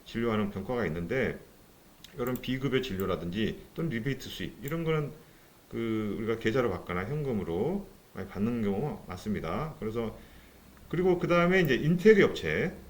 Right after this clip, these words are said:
인테리어 업체도 우리가 보면 이제 아파트를 인테리어 했다 그러면은 우리가 부가세 신고를 해야 되니까 사모님한테, 어, "부가세 더 주세요." 뭐 이렇게 이제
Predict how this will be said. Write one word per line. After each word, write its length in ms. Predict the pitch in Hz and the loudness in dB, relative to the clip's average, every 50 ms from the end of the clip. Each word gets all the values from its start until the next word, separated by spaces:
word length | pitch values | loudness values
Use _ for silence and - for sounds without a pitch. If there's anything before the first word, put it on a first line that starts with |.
| - - - - - | -18 -18 -14 -6 -2
인테리어 400 | 170 202 202 226 240 220 233 214 | 2 2 4 4 6 6 8 6
업체도 320 | - - 196 190 190 190 | 6 6 4 4 4 4
우리가 280 | 185 165 151 147 160 156 | 4 4 4 4 4 4
보면 480 | 147 147 139 143 147 147 143 143 135 | 4 4 2 2 4 4 4 2 2
이제 280 | 120 123 123 123 120 113 - | 0 0 2 2 2 2 0
아파트를 400 | - - - 151 - 165 151 120 | -2 -2 -2 -4 -2 -2 -2 -2
인테리어 280 | 107 104 131 120 120 | 0 0 0 0 0
했다 300 | 120 120 - 127 104 98 | 0 0 0 0 0 0
그러면은 600 | - 156 180 185 175 170 160 170 175 170 147 110 - - - - - - - - - | 0 -2 0 0 2 2 2 2 2 2 0 -2 -6 -10 -18 -20 -20 -20 -16 -10 -4
우리가 220 | 135 139 147 143 | 0 2 2 2
부가세 320 | - - 135 151 147 151 143 | 2 2 0 2 2 0 -2
신고를 360 | - - 160 160 156 147 135 | -2 -2 -2 0 0 2 2
해야 80 | 143 | 2
되니까 540 | 143 147 135 127 113 - 143 147 165 170 170 | 2 2 2 0 0 0 0 2 2 2 2
사모님한테, 840 | 165 170 160 160 160 151 143 123 113 110 - 139 139 135 110 - - - - - - - - | 0 -2 -2 -2 0 0 0 0 -2 0 0 2 2 2 2 0 -4 -10 -18 -20 -16 -10 -6
어, 120 | 123 - | -6 -4
"부가세 380 | - 151 139 156 143 147 143 - | -2 2 2 4 4 4 4 4
더 140 | - 127 | 2 0
주세요." 400 | 127 131 127 131 131 127 127 120 | 0 0 2 2 4 4 2 2
뭐 160 | 110 113 113 113 | 2 2 0 0
이렇게 340 | 110 110 - 120 110 107 | 0 -2 -2 0 0 2
이제 300 | 104 104 107 104 98 95 | 2 2 0 0 0 -2